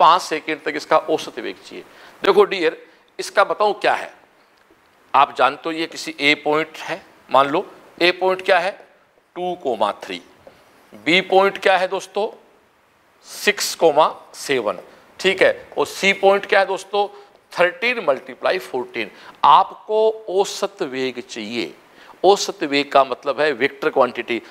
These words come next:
फाइनल माइनस इनिशियल, इसका कोई रोल है नहीं है, सीधी सी बात है। तो फाइनल माइनस इनिशियल करना है तो आजा,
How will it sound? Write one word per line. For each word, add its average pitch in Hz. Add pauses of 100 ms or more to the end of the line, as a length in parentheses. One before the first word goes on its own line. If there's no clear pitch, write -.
(120)
फाइनल 190
माइनस 208
इनिशियल, 131 (280)
इसका 120
कोई 135
रोल 151
है 220 (640)
नहीं 73
है, - (340)
सीधी 123
सी 90
बात 73
है। -
तो 202
फाइनल 247
माइनस 254
इनिशियल 240
करना 214
है 180
तो -
आजा, 156